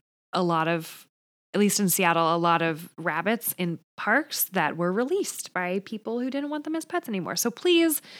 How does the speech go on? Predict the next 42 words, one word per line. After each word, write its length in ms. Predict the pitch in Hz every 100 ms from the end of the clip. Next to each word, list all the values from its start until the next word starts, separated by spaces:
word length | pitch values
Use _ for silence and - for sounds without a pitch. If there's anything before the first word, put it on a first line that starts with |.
| - - _
don't 200 | - 285
release 400 | 247 269 262 -
your 80 | 233
pets 300 | 240 226 -
into 140 | 175 208
the 80 | 208
wild, 320 | 196 196 185
whether 240 | 185 185
they 180 | 180 175
are 260 | 165 165 160
rabbits 500 | 185 190 190 185 -
or 140 | 151
goldfish 640 | 170 180 160 - 156 - - -
or 260 | 165 160 151 _
whatever 340 | 170 165 160 156
you 140 | 156
have. 260 | 165 - - - - - - -
Because 240 | 226 190
goldfish, 560 | 247 330 - 185 196 -
they 160 | 190
are 80 | 185
now 220 | 170 185
invasive, 760 | 262 165 156 160 156 208 233 - _
um, 400 | 196 185 175 170
and 100 | 170
they 60 | 196
pose 220 | - 202
a 40 | 185
lot 80 | 165
of 80 |
problems, 760 | - 294 226 170 165 220 - - _ _
like 580 | 175 165 143 175 - - _ -
they 400 | 170 170 165 - -
eat 180 | 202 -
the 80 |
food 300 | 180 202 190
that 80 | 175
other 220 | 139 160
animals 380 | 147 165 170 165
in 60 | 160
their 120 | 151
environment 580 | 147 180 196 190 190